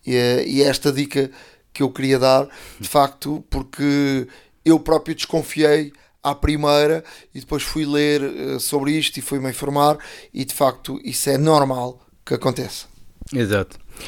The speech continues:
Speaker 2: Olha, eu trago aqui duas dicas muito rápidas, ahm,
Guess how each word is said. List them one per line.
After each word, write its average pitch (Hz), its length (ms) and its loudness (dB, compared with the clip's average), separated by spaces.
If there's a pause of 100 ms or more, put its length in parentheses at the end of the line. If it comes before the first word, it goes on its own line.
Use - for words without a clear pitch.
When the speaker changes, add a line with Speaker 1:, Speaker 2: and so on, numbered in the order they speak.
(160)
Speaker 2:
Olha, 123 160 4
eu 127 60 4
trago 135 260 4
aqui 127 380 -2
duas 107 380 2
dicas 104 400 -2
muito 101 260 -2
rápidas, 92 600 -12 (460)
ahm, 101 1120 2